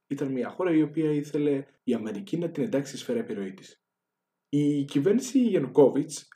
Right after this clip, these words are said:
προχώρησε μετά από την συμφωνία την οποία υπέγραψε στο Χάρκοβο σε τροποποίηση του συντάγματος,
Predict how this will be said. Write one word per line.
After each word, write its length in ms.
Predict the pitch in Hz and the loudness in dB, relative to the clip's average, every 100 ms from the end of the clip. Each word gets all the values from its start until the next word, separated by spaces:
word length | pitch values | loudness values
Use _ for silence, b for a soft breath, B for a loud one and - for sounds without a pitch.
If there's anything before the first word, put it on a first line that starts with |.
| _ _ _ _ | _ _ _ _
προχώρησε 720 | 135 131 175 196 196 233 220 202 185 156 143 - _ | 0 2 2 2 2 8 10 10 6 0 -4 -8 _
μετά 320 | - 127 117 147 | 0 2 2 -4
από 180 | 156 | -6
την 160 | - 170 | -6 -6
συμφωνία 640 | - 147 113 110 143 123 | -4 -6 -4 0 2 0
την 120 | - | -2
οποία 200 | 113 147 | -4 -2
υπέγραψε 360 | 139 139 143 143 | 0 0 -4 -8
στο 100 | - | -14
Χάρκοβο 640 | - 110 104 101 135 - _ | -10 -8 -8 -4 -4 -6 _
σε 180 | - 135 | -12 -8
τροποποίηση 640 | 131 127 127 143 175 - | -8 -6 -4 -4 -6 -8
του 60 | 202 | -10
συντάγματος, 800 | - 117 117 107 101 160 165 | -8 -8 -8 -8 -8 -10 -10